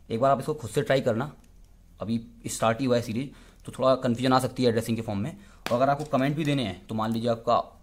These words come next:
आउटपुट ज़ीरो मान लो मोटर है, तो आप इसको मोटर लिख सकते हैं। अगर एलन, एलन ब्रैडली पीएलसी है, कंट्रोल एफ़ प्रेस करना आप,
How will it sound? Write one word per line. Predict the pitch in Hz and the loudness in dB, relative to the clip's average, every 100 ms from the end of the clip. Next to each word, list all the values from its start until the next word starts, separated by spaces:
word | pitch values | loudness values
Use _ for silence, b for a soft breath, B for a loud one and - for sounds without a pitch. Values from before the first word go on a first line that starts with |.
| - | -2
आउटपुट | 110 113 127 | 0 0 -2
ज़ीरो | 123 127 | 0 0
मान | 117 | 2
लो | 117 | 2
मोटर | 107 104 95 | 0 -2 -4
है, | 98 - - - - - - | -6 -10 -20 -20 -20 -20 -14
तो | - - - | -12 -4 -2
आप | 107 | -2
इसको | - 113 | -2 -2
मोटर | 107 110 | 0 -2
लिख | 110 | -2
सकते | 104 - | -6 -8
हैं। | 107 147 B B B B - | -8 -8 B B B B 0
अगर | 117 | 6
एलन, | 117 127 127 123 - | 6 6 2 0 2
एलन | 113 127 | 2 4
ब्रैडली | 123 110 | 2 0
पीएलसी | 131 123 117 117 120 | -4 0 0 0 -4
है, | 143 B B - | -4 B B -4
कंट्रोल | 120 120 135 | -2 0 2
एफ़ | 127 127 | 2 0
प्रेस | 117 117 | -2 -2
करना | - 117 | 0 0
आप, | 131 | 0